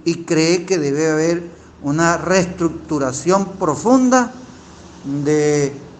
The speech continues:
ese ipasme. Ese ipasme debe tomar mayores iniciativas y a través del artículo dieciséis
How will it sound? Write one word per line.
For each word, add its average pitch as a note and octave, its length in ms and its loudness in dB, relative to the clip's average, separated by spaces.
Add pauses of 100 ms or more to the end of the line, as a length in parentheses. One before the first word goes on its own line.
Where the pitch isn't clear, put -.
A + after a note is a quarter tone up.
(180)
ese F#3+ 360 4
ipasme. G3 800 0 (220)
Ese D#3+ 220 0
ipasme E3 460 2
debe D#3+ 200 2
tomar E3 600 0 (360)
mayores D3 600 2
iniciativas G3 920 0 (360)
y D3 60 -4
a D3 100 -4
través C#3 260 -2
del D#3+ 140 -2
artículo D3 460 -6
dieciséis C#3 640 -4